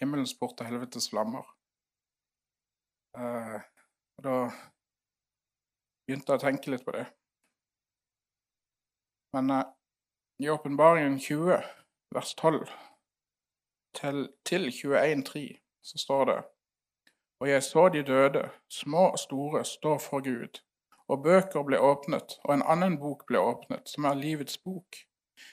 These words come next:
De døde ble dømt etter det som var skrevet i bøkene etter sine gjerninger. Havet ga tilbake de døde som var i det,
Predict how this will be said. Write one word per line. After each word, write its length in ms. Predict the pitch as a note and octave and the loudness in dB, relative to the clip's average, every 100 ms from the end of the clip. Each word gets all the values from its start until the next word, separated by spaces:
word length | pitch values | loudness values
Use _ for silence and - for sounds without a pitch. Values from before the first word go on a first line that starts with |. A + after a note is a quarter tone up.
| - - | -20 -10
De 100 | D#3 | 2
døde 360 | D3 D#3+ E3+ | 6 6 6
ble 160 | F#3 E3 | 2 2
dømt 480 | C3+ D#3+ C#3+ - - | 2 0 0 -4 -6
etter 220 | C3 C#3 | -2 0
det 160 | C#3 C#3+ | 2 0
som 160 | C3+ | 0
var 120 | C3 B2 | -2 -2
skrevet 460 | - C3 C#3 C#3+ | -4 -2 -2 -2
i 80 | B2 | -8
bøkene 440 | B2+ C3+ C3 - - | 0 0 0 -6 -8
etter 260 | - - | -8 -10
sine 460 | A#2+ - A#2 B2 A2+ | -10 -6 -2 -2 -4
gjerninger. 480 | A#2+ A2+ A#2+ A#2+ - - _ _ _ _ _ _ - | -6 -4 -2 -4 -8 -14 _ _ _ _ _ _ 0
Havet 360 | D#3 F3 E3 C#3 | 8 8 8 2
ga 100 | C#3 | 0
tilbake 520 | - C#3+ C#3 D3 D#3+ | 0 2 4 4 0
de 120 | D3+ | -6
døde 460 | C#3 B2+ C3 C3+ A#2 - - | -2 0 0 -2 -8 -8 -8
som 220 | - B2+ | -4 0
var 240 | C3+ C3 | 2 4
i 40 | A2+ | 2
det, 160 | G2 | -4